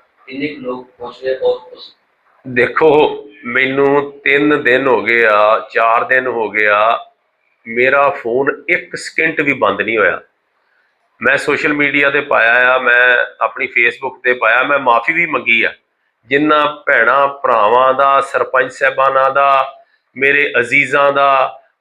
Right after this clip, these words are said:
Speaker 2: ਪਾਰਟੀ, ਆਮ ਆਦਮੀ ਪਾਰਟੀ ਦੇ ਵਰਕਰਾਂ ਦਾ, ਜਾਂ ਜਿਹੜੇ ਮੇਰੇ ਨਾਲ ਸੰਬੰਧ ਰੱਖਦੇ ਰਹੇ ਪੱਚੀ ਅਠਾਈ ਸਾਲ ਤੋਂ, ਮੈਂ ਲਗਾਤਾਰ ਚਾਰ ਦਿਨ ਹੋ ਗਏ, ਰਾਤ ਦਿਨ ਟੈਲੀਫੋਨ ਵੱਜਣ ਡਿਆ।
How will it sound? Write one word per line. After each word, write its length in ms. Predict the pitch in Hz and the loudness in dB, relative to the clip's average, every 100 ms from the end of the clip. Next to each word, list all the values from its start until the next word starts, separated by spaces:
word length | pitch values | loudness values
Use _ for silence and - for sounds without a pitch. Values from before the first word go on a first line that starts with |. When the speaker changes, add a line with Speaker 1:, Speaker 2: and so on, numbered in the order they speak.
| _ _ | _ _
Speaker 2:
ਪਾਰਟੀ, 480 | 127 131 131 - 143 | 0 2 0 0 0
ਆਮ 320 | 131 127 131 135 | 2 2 2 0
ਆਦਮੀ 300 | 131 131 135 | 0 -2 -2
ਪਾਰਟੀ 360 | 135 131 127 131 | 0 0 -2 -2
ਦੇ 100 | 135 | -2
ਵਰਕਰਾਂ 500 | 131 131 - 135 131 | 0 -2 0 0 0
ਦਾ, 460 | 131 135 131 - - _ _ _ | 2 2 0 -2 -12 _ _ _
ਜਾਂ 220 | 120 139 135 | 0 2 2
ਜਿਹੜੇ 300 | 135 139 143 | 2 2 0
ਮੇਰੇ 360 | 123 131 139 | 0 0 2
ਨਾਲ 240 | 143 139 135 | 2 0 0
ਸੰਬੰਧ 400 | - 123 143 147 | -2 -2 0 0
ਰੱਖਦੇ 420 | 139 - 123 127 | 0 -2 -2 0
ਰਹੇ 140 | 135 | 0
ਪੱਚੀ 360 | 135 131 - 139 | 0 -4 -2 -6
ਅਠਾਈ 280 | 131 127 135 | 0 0 0
ਸਾਲ 320 | 139 131 127 | 2 2 2
ਤੋਂ, 320 | 139 131 127 - _ _ _ _ | 0 0 -2 -8 _ _ _ _
ਮੈਂ 640 | 117 135 160 170 175 175 180 135 | -2 2 4 4 4 4 2 -2
ਲਗਾਤਾਰ 1040 | 127 139 165 170 170 156 151 156 165 160 - - _ _ - | -2 0 2 0 2 2 2 4 2 2 -2 -10 _ _ -2
ਚਾਰ 460 | 135 135 156 156 | 2 4 4 2
ਦਿਨ 220 | 156 165 | 2 0
ਹੋ 120 | 156 127 | 0 0
ਗਏ, 160 | 147 143 | 0 0
ਰਾਤ 580 | 120 123 147 160 165 151 135 | 2 2 4 4 2 -2 -4
ਦਿਨ 260 | 123 160 165 | -2 0 0
ਟੈਲੀਫੋਨ 480 | 147 123 117 120 113 | 0 -2 -4 -10 -10
ਵੱਜਣ 340 | 104 104 95 | -8 -4 -4
ਡਿਆ। 160 | 92 | -4